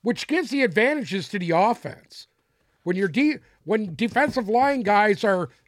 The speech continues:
falling right off the snap, you could watch these guys fucking hitting their knees, coming out of their fucking stance, and the offensive guys are barely doing anything to keep 'em off. It's, it's obviously an advantage for the offenses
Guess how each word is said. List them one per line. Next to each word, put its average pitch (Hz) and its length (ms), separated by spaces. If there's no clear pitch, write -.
falling 262 600
right 240 220
off 226 240
the 175 100
snap, 226 500
you 170 80
could 175 160
watch 226 240
these 202 180
guys 214 400
fucking 208 640
hitting 262 280
their 240 180
knees, 226 580
coming 262 280
out 240 140
of 233 60
their 214 140
fucking 240 380
stance, 226 680
and 208 120
the 226 40
offensive 226 500
guys 208 300
are 196 60
barely 226 320
doing 254 260
anything 214 340
to 196 60
keep 214 240
'em 214 80
off. 277 240
It's, 254 180
it's 254 360
obviously 247 560
an 226 80
advantage 220 420
for 240 120
the 240 100
offenses 185 920